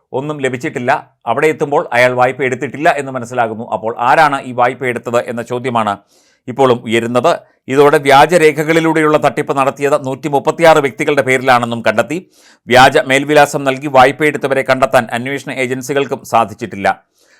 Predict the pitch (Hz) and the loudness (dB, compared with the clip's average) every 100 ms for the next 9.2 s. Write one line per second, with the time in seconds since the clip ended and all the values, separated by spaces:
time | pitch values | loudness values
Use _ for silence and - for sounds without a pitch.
0 | _ 180 202 160 151 143 143 156 147 147 | _ 0 0 0 2 0 2 4 6 6
1 | 135 135 131 131 - - 123 127 123 127 | 4 4 2 2 -2 -8 0 2 0 4
2 | 131 123 135 135 131 127 123 127 113 113 | 2 6 2 4 2 2 2 0 0 -4
3 | - 139 135 127 123 127 123 - _ _ | -2 0 4 4 4 2 0 -4 _ _
4 | 117 135 147 135 131 120 117 90 - 127 | 6 6 6 6 4 4 -2 -2 2 2
5 | 147 143 135 139 139 - - _ _ _ | 2 0 0 -2 -4 -6 -18 _ _ _
6 | - 120 131 135 131 123 131 131 127 123 | 2 4 4 2 2 0 0 -2 -4 -4
7 | 131 131 120 113 110 117 107 107 92 87 | -4 -2 0 0 0 -6 -6 -6 -4 -4
8 | 87 82 - _ - 131 151 165 160 143 | -4 -10 -12 _ -2 -2 0 -2 0 0
9 | 165 156 | 2 2